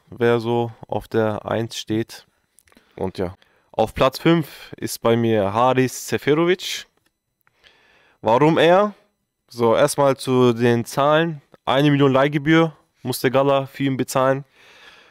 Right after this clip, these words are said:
Gehalt ist auch nicht niedrig, zwei Komma drei Millionen. Und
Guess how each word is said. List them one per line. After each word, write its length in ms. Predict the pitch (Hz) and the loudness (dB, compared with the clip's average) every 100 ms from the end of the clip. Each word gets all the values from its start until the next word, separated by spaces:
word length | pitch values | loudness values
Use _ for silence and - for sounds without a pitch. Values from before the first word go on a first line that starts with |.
| _ - | _ -4
Gehalt 440 | 120 127 147 - | 0 2 2 0
ist 120 | - - | -6 0
auch 200 | 139 139 | 0 0
nicht 160 | 139 | -2
niedrig, 400 | 147 143 143 139 | -2 0 -2 -2
zwei 240 | - - 120 | -4 -2 0
Komma 220 | 127 120 | 0 0
drei 180 | 117 123 | 0 0
Millionen. 500 | 123 113 120 143 156 _ _ _ _ _ _ - _ _ _ _ _ _ _ | -2 -2 0 -2 -6 _ _ _ _ _ _ -20 _ _ _ _ _ _ _
Und 440 | 120 120 117 113 | 2 4 2 -2